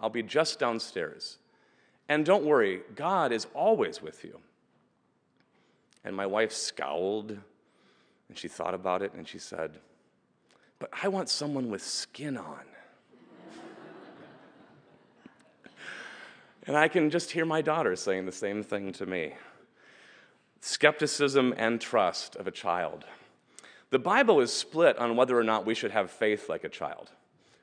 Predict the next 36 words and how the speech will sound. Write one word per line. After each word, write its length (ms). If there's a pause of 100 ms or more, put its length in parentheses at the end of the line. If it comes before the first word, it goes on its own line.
First 240
Corinthians 580
says, 640
you 80
know, 160
"I, 220
as 120
a 60
child, 380
I 120
thought 280
like 140
a 40
child, 500
but 120
I 80
gave 240
up 140
childish 600
things." 640 (480)
The 80
Synoptic 480
Gospels, 560
Matthew 360
and 80
Mark, 360
tell 200
us 340
that 200
unless 320
you 60
have 320
faith 320
like 160
a 40
child, 520